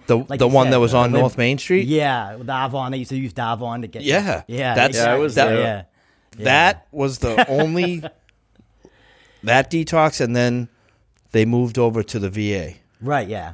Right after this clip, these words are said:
Speaker 3: When
Speaker 2: Yeah.
Speaker 3: I went there, it was at the
Speaker 1: Mm-hmm.
Speaker 3: V A. That's where
Speaker 1: So,
Speaker 3: it was
Speaker 1: so
Speaker 3: when
Speaker 1: I
Speaker 3: I
Speaker 1: went,
Speaker 2: Okay,
Speaker 1: I went
Speaker 2: yeah.
Speaker 1: to Catholic Charities once.
Speaker 2: Mm-hmm.
Speaker 1: I was at the V A when it was Catholic Charities. Then it turned to High Point.
Speaker 2: Mm-hmm.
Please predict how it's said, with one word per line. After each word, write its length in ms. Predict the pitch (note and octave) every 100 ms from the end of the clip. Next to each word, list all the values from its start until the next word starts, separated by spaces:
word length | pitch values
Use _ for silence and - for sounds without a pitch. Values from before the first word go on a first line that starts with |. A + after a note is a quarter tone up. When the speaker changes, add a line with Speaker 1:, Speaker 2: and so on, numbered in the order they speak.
| -
Speaker 3:
When 140 | A2+
Speaker 2:
Yeah. 80 | C#3+
Speaker 3:
I 40 | E3
went 220 | D#3+ C3+
there, 140 | B2+
it 40 | A2+
was 120 | G#2+
at 100 | G2+
the 60 |
Speaker 1:
Mm-hmm. 60 | G2+
Speaker 3:
V 160 | A2+ A#2
A. 120 | A2+
That's 220 | F#2+ F#2+
where 80 | G2+
Speaker 1:
So, 160 | C#3 C3
Speaker 3:
it 120 | F2
was 100 | -
Speaker 1:
so 80 | C3+
Speaker 3:
when 80 | C3
Speaker 1:
I 40 |
Speaker 3:
I 20 |
Speaker 1:
went, 260 | C3 A#2+ A2
Speaker 2:
Okay, 160 | A#2 C3
Speaker 1:
I 40 |
went 180 | C3+ A#2
Speaker 2:
yeah. 60 |
Speaker 1:
to 60 | A2+
Catholic 360 | B2+ B2 B2 -
Charities 440 | D3 B2 B2 A#2+
once. 440 | G#2+ G#2 - - _ -
Speaker 2:
Mm-hmm. 280 | G#2+ G2+ F2
Speaker 1:
I 40 |
was 140 | A2 G#2+
at 100 | F#2+
the 80 |
V 280 | E2+ A#2+ C#3+
A 340 | A2 G#2 B2 - _ _ _ _ _
when 140 | G#2 G#2
it 60 |
was 160 | F#2+ -
Catholic 340 | B2+ A2 G#2+
Charities. 400 | - G#2 G2+ F#2+
Then 140 | A#2 B2
it 100 | A2+
turned 240 | B2+ A2+
to 60 | G#2
High 220 | F2+ A#2+
Point. 360 | A#2+ D#2+ E2 E2+ _ _ _ _ _
Speaker 2:
Mm-hmm. 300 | A2+ A2+ G#2